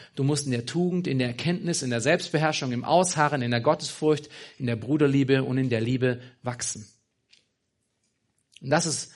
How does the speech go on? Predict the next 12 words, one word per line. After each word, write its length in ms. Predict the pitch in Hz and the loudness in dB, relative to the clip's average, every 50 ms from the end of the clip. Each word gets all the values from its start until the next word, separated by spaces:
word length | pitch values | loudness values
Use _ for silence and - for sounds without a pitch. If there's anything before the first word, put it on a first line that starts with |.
| - _ _ | -20 _ _
was 200 | 127 127 - - | -6 -6 -4 0
Petrus 340 | - 151 156 147 123 110 - | 0 0 0 0 -2 -2 0
hier 140 | - 143 | 0 0
so 160 | 131 131 123 123 | 0 0 -2 -2
wichtig 280 | 151 - - 139 117 | -4 -6 -8 -10 -10
ist. 360 | 110 107 - - - _ _ _ _ _ _ _ _ _ _ _ _ _ _ _ _ _ _ _ _ _ _ - - _ _ - | -8 -10 -10 -14 -14 _ _ _ _ _ _ _ _ _ _ _ _ _ _ _ _ _ _ _ _ _ _ -20 -20 _ _ -6
Und 140 | _ 147 151 | _ 2 4
es 120 | - 175 | 4 2
ist 100 | 180 170 | 2 2
ihm 160 | 180 220 214 170 | 4 6 6 8
so 240 | 170 214 214 160 | 8 8 6 8
wichtig, 640 | 143 220 214 - - 139 131 143 - - - - _ | 6 2 2 2 -2 -2 -2 -2 -4 -8 -10 -14 _